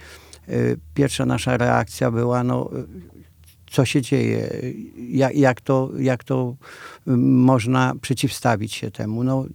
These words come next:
naszym takim przeciwstawieniem się pierwszym, y, takim samorzutnym,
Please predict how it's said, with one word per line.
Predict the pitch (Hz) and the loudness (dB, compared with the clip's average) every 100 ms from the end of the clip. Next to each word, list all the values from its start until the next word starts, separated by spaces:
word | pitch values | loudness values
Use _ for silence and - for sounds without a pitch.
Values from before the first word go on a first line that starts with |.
| - | -4
naszym | 143 139 151 139 | 0 0 0 -2
takim | 135 143 135 | -2 -2 -2
przeciwstawieniem | 131 - 120 - 127 127 135 131 | -4 -6 -6 -4 -2 0 2 0
się | - | -2
pierwszym, | 120 139 135 - 139 131 - - _ _ _ _ 196 | 2 4 2 0 -2 -2 -6 -20 _ _ _ _ -12
y, | 190 | -6
takim | 120 - 113 | -6 -2 -4
samorzutnym, | - 117 113 127 - 123 123 120 - | 0 0 0 -2 -2 -2 -2 -4 -8